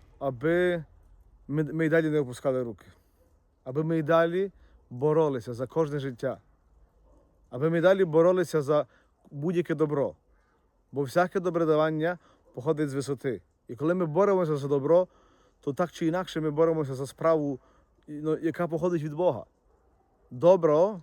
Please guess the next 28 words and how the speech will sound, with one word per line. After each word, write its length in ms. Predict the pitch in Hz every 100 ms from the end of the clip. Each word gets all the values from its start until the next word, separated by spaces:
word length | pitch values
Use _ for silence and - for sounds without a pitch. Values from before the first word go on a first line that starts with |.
| -
і, 100 | 135
і 140 | 143
до, 160 | 139 156
до, 200 | 143 156
добре 440 | 139 190 190 160
і 40 | 135
добро 440 | 135 135 180 165 - _ _ _ _ _ _ _ _ - - - - 135
від 140 | 147
Бога, 300 | 139 190 131
бо 120 | 127
Він 140 | 170 165
добрий. 360 | 170 120 101 - _ _ _ _ _ _ _ _ _ _
Тому 360 | - 160 185 127 _ _ _ _ _ _ _ -
подякуйте 420 | 214 247 180 156
комусь 280 | 160 165 -
сьогодні, 540 | 151 165 143 139 120 - _ _
хто 440 | _ - 180 160 -
вас 280 | - 156 170
благословив. 580 | 135 139 123 127 120 98 _ _ _ _ _ _
Подякуйте 400 | 131 175 190 185
сьогодні, 460 | 160 185 170 165 135 _ _ -
можливо, 340 | 151 147 175
якомусь 320 | 170 165 160 139
військовому, 460 | 151 - 180 147
якого 400 | 139 156 147 151
на 180 | 135 139
вулиці 340 | 151 175 -
зустрінете. 600 | 143 123 151 147 120 113